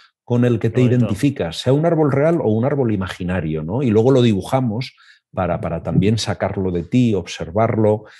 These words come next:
Speaker 1: Y, mm, tuve una vez una ocasión de poderlo hacer en,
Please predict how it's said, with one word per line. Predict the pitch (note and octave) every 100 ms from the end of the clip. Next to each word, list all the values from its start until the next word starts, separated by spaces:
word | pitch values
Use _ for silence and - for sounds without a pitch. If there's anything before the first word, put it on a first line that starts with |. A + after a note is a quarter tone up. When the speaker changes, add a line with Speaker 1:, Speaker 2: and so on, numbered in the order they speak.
| - _ -
Speaker 1:
Y, | G#2 G2 G2 G2 G2 G2
mm, | F#2 F2+ F2 E2+ E2 E2+ _ - _ -
tuve | A#2 A#2 B2+
una | B2 A#2+
vez | A#2+ -
una | B2 A#2
ocasión | G2 G2+ - B2+ B2+
de | A#2+
poderlo | - F#2+ G2+ G#2+
hacer | A2 - A#2 A2+
en, | A2+ G#2+ G2 F2+ F2 -